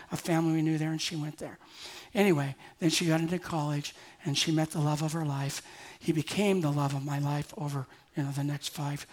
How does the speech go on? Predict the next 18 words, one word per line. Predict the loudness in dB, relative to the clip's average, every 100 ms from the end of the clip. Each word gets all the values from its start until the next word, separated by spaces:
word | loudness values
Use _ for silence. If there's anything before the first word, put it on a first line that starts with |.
| -18 -10
ten | -4 -2 0
years. | 0 0 -2 -6 -8 -12 -12 -8 -2
But | -2 -4 -10 -10 -12 -14 -14 -16 -18 -18 0
I | 4
love | 6 4 4
Dave. | 0 0 -2 -8 -16 -18 -18 -2
Okay, | 0 2 -2 0
now, | 2 2 2
the | 0
reason | 2 2 0
I |
tell | 0 -2 0
all | 2
of |
you | 2
that, | 2 2
let's | 0 0
stand. | 0 -2 -4